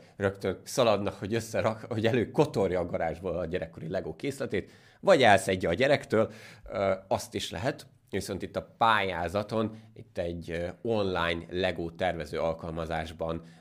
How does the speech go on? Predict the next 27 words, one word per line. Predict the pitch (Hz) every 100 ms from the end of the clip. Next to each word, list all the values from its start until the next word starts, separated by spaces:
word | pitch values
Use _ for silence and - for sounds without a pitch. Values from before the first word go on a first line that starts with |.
| _
ö, | -
megkreált | 82 82 - 80 82
terveket | - 92 87 85 - 73
várunk. | - 50 - -
Akár | - - 117 92 -
egyszerűt, | 151 - 131 120 -
akár | - - 87 80
komplexet. | - 120 117 104 - 104 - - -
Nyilván | 127 104 87
a | 80
komplex | - 92 80 80 -
az | 73 - - - _ -
magasabb | 117 143 127 - 123 113
súllyal | - 131 113 107
esik | 101 110 107
latba | 101 98
majd | 95 95
az | 90
értékelésnél, | 87 95 90 92 85 - 98
na-, | 95 92
magasabb, | 82 82 - -
nagyobb | 123 120 104
súllyal | - 80 78
esik | - 85
latba | 82 82
az | 82
értékelésnél. | 123 123 - 101 98 95